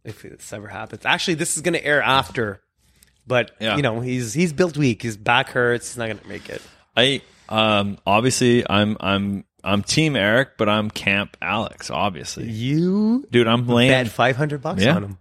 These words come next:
Speaker 2: I did. He's got that. He's gonna have a sneaky one. He's gonna pop ya. Eric, you're gonna get K O'd, which is
Speaker 1: To
Speaker 2: unfortunate.
Speaker 1: be
Speaker 2: You're
Speaker 1: fair,
Speaker 2: gonna be
Speaker 1: he's
Speaker 2: l-, you're gonna be
Speaker 1: twelve years
Speaker 2: sleeping.
Speaker 1: younger, taller, longer reach, and heavier.
Speaker 2: I know.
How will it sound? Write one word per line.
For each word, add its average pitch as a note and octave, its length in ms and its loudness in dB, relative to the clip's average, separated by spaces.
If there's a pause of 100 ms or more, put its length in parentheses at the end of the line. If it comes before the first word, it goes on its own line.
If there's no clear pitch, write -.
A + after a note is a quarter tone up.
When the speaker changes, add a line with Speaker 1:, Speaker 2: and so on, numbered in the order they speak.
Speaker 2:
I F2 100 -8
did. D3 240 -2 (680)
He's A2+ 220 -6
got C3 160 4
that. A#2+ 160 4
He's A2 160 0
gonna B2 240 0
have A#2+ 220 2
a A2 100 0
sneaky C#3 420 -6
one. F3 260 2
He's E3+ 100 -8
gonna A2+ 140 -6
pop C3 340 -2
ya. G#3+ 160 2 (600)
Eric, D3 240 2
you're C#3 100 0
gonna E3 140 2
get B2 180 -8
K B2+ 260 -2
O'd, A2+ 260 2
which - 180 -10
is F2 60 -8
Speaker 1:
To F#2 80 -8
Speaker 2:
unfortunate. G#2 260 -4
Speaker 1:
be F3 80 0
Speaker 2:
You're E3+ 100 -4
Speaker 1:
fair, C3 240 4
Speaker 2:
gonna D#3 120 4
be C#3 160 4
Speaker 1:
he's C3 120 0
Speaker 2:
l-, A2+ 140 -2
you're - 0 -
gonna A#2+ 200 -4
be D3 40 0
Speaker 1:
twelve D3+ 320 4
years E3+ 160 2
Speaker 2:
sleeping. C3+ 100 0
Speaker 1:
younger, A#2+ 480 -2 (120)
taller, C3+ 480 0
longer B2+ 360 -2
reach, A#2+ 260 -4
and A2 100 -8
heavier. G2+ 420 -12
Speaker 2:
I G2+ 100 -4
know. F3+ 180 0